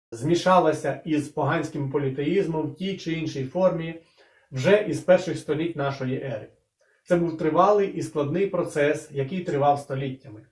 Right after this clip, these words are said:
Ще більш складним і тривалим був процес і є процес виходу із тих середньовічних темних віків. Чому так важливо розуміти єдність Бога, що Бог є один єдиний?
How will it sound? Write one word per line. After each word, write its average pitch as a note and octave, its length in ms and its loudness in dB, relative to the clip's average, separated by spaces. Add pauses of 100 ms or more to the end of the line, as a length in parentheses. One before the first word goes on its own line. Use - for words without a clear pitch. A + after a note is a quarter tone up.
(380)
Ще F3+ 200 2
більш F#3+ 380 0
складним E3 640 2
і D#3+ 120 -2
тривалим D3+ 600 0
був C#3+ 420 -4
процес D3 720 0
і C3 80 -4
є D#3 160 2
процес C3 480 -4
виходу D#3 480 -2
із C3+ 220 -6
тих E3+ 240 0
середньовічних C3+ 800 -4
темних C3 500 -2 (100)
віків. B2+ 420 -12 (1500)
Чому G3+ 240 4
так A#3 220 2
важливо G3 420 4
розуміти F3+ 460 2
єдність E3+ 640 -2
Бога, E3 300 4
що - 160 -4
Бог D#3+ 240 2
є E3 120 0
один C#3 420 2
єдиний? C#3 500 -2